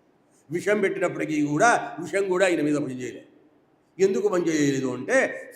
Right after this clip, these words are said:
సర్వదా భగవంతుని పరం, భగవంతుణ్ణి తన మనస్సులో దాచుకున్నాడు కాబట్టి. అది స్మరణలో ఉన్నటువంటి గొప్పదనం. ప్రహ్లాద స్మరణే అంటారుగా,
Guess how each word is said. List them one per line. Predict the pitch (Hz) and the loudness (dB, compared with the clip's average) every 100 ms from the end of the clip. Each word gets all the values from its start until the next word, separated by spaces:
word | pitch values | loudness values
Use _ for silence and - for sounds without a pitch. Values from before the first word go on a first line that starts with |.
| 165 | -2
సర్వదా | 151 151 147 202 | 0 2 2 0
భగవంతుని | 196 131 151 147 131 131 123 131 | -2 -4 -2 -2 -2 -8 -10 -10
పరం, | 127 127 139 | -8 -8 -8
భగవంతుణ్ణి | 117 120 135 131 143 143 135 - - | -8 -6 -8 -8 -8 -8 -10 -18 -10
తన | 139 143 | -4 -4
మనస్సులో | 131 135 131 143 180 | -2 -6 -6 -4 -4
దాచుకున్నాడు | 127 131 131 120 120 110 | -2 -4 -4 -10 -10 -10
కాబట్టి. | 101 98 90 _ 104 104 101 _ _ _ _ _ _ _ | -12 -16 -20 _ -20 -20 _ _ _ _ _ _ _ _
అది | 127 226 233 | -2 -2 -4
స్మరణలో | 139 143 143 139 | -4 0 2 2
ఉన్నటువంటి | 120 113 113 | 0 -6 -8
గొప్పదనం. | 104 101 95 - - _ _ _ _ _ 143 | -10 -12 -14 -18 -18 _ _ _ _ _ -6
ప్రహ్లాద | 143 175 180 | -2 2 2
స్మరణే | 170 165 147 156 156 | 2 -2 -2 0 0
అంటారుగా, | 143 143 123 127 | 0 -2 -4 -6